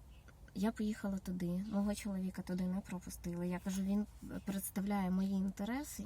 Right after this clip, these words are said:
Ні, його не пустили, показала, коли завели туди, показали камери, що в присутності чоловіка дружина може казати те, що він хоче. Я кажу, що я цього хочу. Я хочу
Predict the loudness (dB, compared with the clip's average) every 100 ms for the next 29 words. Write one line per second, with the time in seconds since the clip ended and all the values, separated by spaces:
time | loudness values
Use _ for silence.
0 | 2 2 4 2 0 0 -2 -6 -4 -2
1 | -2 -4 -4 -2 -2 -6 -6 -8 -4 -2
2 | 0 0 -2 -2 -4 -4 -6 -6 -6 -4
3 | -2 -2 -2 0 0 0 -2 -4 -6 -6
4 | -6 -8 -12 -14 -12 -8 -6 -4 -4 0
5 | 0 -2 -8 -6 -2 -2 -2 -2 -2 0
6 | 0 2 2 4 2 0 -2 -2 0 0
7 | -2 -4 -4 -2 0 2 0 0 -8 -8
8 | -8 -8 -6 -6 -6 -4 -2 2 2 0
9 | -2 -6 -6 -10 -12 -10 -12 -12 -12 -8
10 | 2 2 2 -2 -4